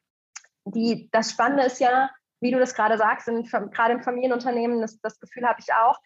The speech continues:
da wird halt so verdammt viel totgeschwiegen. Wir hatten ja hier auch mal das Thema mit dem Andreas Knierim, Tabuthema Geld, ne? Hauptsache nicht, <laughs> Hauptsache nicht drüber reden, ist ja in ganz vielen Familien totales Thema.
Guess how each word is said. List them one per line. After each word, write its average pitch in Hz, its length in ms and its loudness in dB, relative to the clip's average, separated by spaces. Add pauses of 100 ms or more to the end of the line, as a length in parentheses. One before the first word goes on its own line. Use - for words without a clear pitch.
(180)
da 240 140 2
wird 294 240 0
halt 262 200 2
so 247 340 0
verdammt 247 440 0
viel 254 360 0 (640)
totgeschwiegen. 202 600 -2
Wir 202 120 4
hatten 233 180 0
ja 240 60 4
hier 240 220 4
auch 254 80 0
mal 233 160 4
das 233 160 0
Thema 240 320 2
mit 233 160 -2
dem 233 120 -2
Andreas 233 460 2
Knierim, 254 420 0
Tabuthema 247 600 0
Geld, 254 380 2
ne? 269 220 2
Hauptsache 269 360 0
nicht, - 280 -6 (140)
<laughs> - 140 -8
Hauptsache 269 320 4
nicht 285 180 -4
drüber 262 220 2
reden, 254 260 0
ist 254 140 -4
ja 254 80 2
in 240 100 -2
ganz 277 320 -2
vielen 262 300 -2
Familien 262 560 0 (280)
totales 262 460 2
Thema. 285 480 0